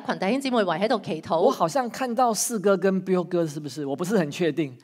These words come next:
Speaker 1: 好似咧見到四哥同埋彪哥，我唔係好肯定。
Speaker 2: 好像，好像另外一個服侍的團隊在這邊禱告。
Speaker 1: 另外一個咧服侍嘅團隊喺嗰邊祈禱。
Speaker 2: 然後呢，完了，我們上來在這邊，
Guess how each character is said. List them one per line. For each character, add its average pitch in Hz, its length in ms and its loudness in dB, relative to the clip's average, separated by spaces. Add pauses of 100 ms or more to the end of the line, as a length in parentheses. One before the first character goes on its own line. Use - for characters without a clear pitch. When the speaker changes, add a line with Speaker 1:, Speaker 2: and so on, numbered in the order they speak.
Speaker 1:
好 240 100 -4
似 - 60 -2
咧 277 180 2
見 220 180 -2
到 233 80 2
四 277 200 0
哥 262 100 0
同 247 100 -4
埋 160 100 -6
彪 240 140 -4
哥， 240 160 0
我 208 80 -2
唔 247 40 -6
係 196 100 -4
好 185 60 4
肯 269 260 6
定。 240 80 6
Speaker 2:
好 214 60 8
像， 294 160 6
好 294 40 -6
像 - 120 -10
另 330 160 6
外 294 120 10
一 247 40 2
個 233 100 8
服 196 220 0
侍 262 100 -2
的 226 100 8
團 190 220 2
隊 196 160 6
在 185 80 8
這 175 80 2
邊 165 160 0
禱 123 220 -4
告。 143 160 0
Speaker 1:
另 220 160 0
外 233 180 4
一 - 20 2
個 247 140 2
咧 240 140 4
服 240 120 -6
侍 - 120 -8
嘅 190 120 -2
團 170 140 -8
隊 185 100 0
喺 240 120 0
嗰 175 120 -4
邊 208 140 -8
祈 165 220 -6
禱。 165 240 0
Speaker 2:
然 220 120 10
後 277 140 6
呢， 247 180 8
完 208 140 10
了， 240 140 6
我 202 80 6
們 180 100 2
上 254 240 6
來 180 140 8
在 202 120 6
這 185 120 8
邊， 175 280 4